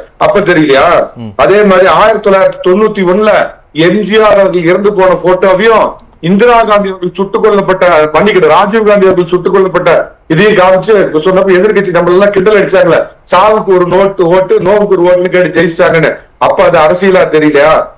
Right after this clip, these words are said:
Speaker 2: ம்.
Speaker 1: அதே மாதிரி ஆயிரத்தி தொள்ளாயிரத்தி எண்பத்தி ஏழுல புரூக்ளின் மருத்துவமனையில இருக்கிறப்ப என் நாற்பது ஆண்டு கால நண்பர் எம் ஜி ஆர் வந்த உடனே நான் அந்த பதவியை அப்படியே திருப்பி கொடுத்துருவேன், என்னை ஒரு முறையா ஜெயிக்க வைங்கன்னு கருணாநிதி மக்கள்கிட்ட கெஞ்சினாரு. அரசியல்வாதி எல்லா இடத்துலயும் அரசியல் தான் பண்ணுவான்.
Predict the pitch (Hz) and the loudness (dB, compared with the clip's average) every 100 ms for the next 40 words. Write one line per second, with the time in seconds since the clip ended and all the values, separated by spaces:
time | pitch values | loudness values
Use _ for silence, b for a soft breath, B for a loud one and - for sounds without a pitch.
0 | - 117 135 185 214 190 190 165 202 208 | -16 -4 0 2 2 2 2 2 2 0
1 | 190 185 180 156 175 202 208 190 190 170 | 0 0 0 -2 -2 -4 -2 -2 -2 -2
2 | 175 214 214 208 190 180 175 175 170 160 | -4 -4 -4 -2 0 0 0 -2 0 0
3 | 165 175 185 202 - - _ 143 147 143 | 0 0 0 0 -2 -4 _ -2 0 0
4 | 170 185 190 190 185 180 175 165 180 190 | 0 0 2 2 2 2 2 0 0 0
5 | 165 170 185 190 180 165 170 185 180 208 | 0 0 0 2 2 0 2 2 2 2
6 | 190 165 160 165 185 175 185 180 180 180 | 0 0 0 0 2 0 0 -2 -2 -2
7 | 180 175 180 180 180 B - 135 139 139 | -2 0 0 0 0 B -6 -4 0 0
8 | 180 185 185 190 202 170 190 185 180 170 | 2 2 2 2 0 0 -2 0 0 0
9 | 185 180 156 180 190 175 151 151 185 170 | -2 0 0 0 0 -2 -2 0 0 -2
10 | - 160 180 180 147 143 b b - 135 | -2 -2 0 0 0 -4 b b -2 0
11 | 160 180 180 190 170 151 139 135 147 139 | 0 0 0 -2 0 0 0 -2 -2 0
12 | 151 156 143 127 - 180 156 127 143 151 | 0 2 0 0 -2 -2 0 0 -2 -2
13 | 139 143 151 135 135 135 | -2 2 2 2 2 0